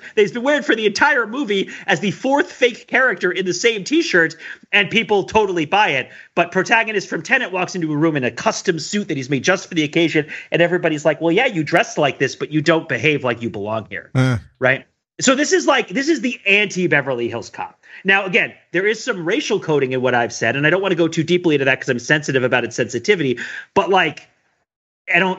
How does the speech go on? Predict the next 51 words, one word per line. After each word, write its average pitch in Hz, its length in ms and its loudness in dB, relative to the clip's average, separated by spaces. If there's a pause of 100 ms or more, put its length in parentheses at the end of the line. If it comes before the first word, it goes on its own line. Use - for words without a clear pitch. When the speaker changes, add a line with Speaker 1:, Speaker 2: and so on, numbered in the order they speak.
(100)
Speaker 1:
I 156 60 -2
mean, 139 340 -10
it's 185 160 0
not, 233 260 0
it's 202 140 -2
not 294 180 2
the - 60 -4
fact 208 240 2
that 190 100 0
he's 147 140 -4
black 175 300 2
that 139 120 -4
is 131 140 -8
the 127 80 -8
biggest 135 320 -8
coincidence. 117 480 -8
I - 20 4
mean, 233 220 0 (100)
the 240 80 2
biggest 370 340 0
coincidence 214 460 -2
is 165 100 -4
probably 208 520 2
the, 170 120 0
like, 165 280 0
art 175 260 0
customs 160 380 -6
house, 233 400 0 (100)
<laughs> - 100 -14
which 196 160 2
is, - 120 4
like, 254 120 -2
a 214 60 0
very 247 320 2
specific 240 560 -4
sort 208 240 0
of 160 140 -4
thing 151 400 0 (220)
that 180 120 4
I've 180 160 0
only 220 300 0
really 175 320 2
ever 160 180 2
heard 151 140 -2
about 120 200 -4
twice. - 460 -2 (220)
Once 175 240 2
in 170 80 0
Beverly 160 260 2
Hills 139 180 0
Cop 147 300 2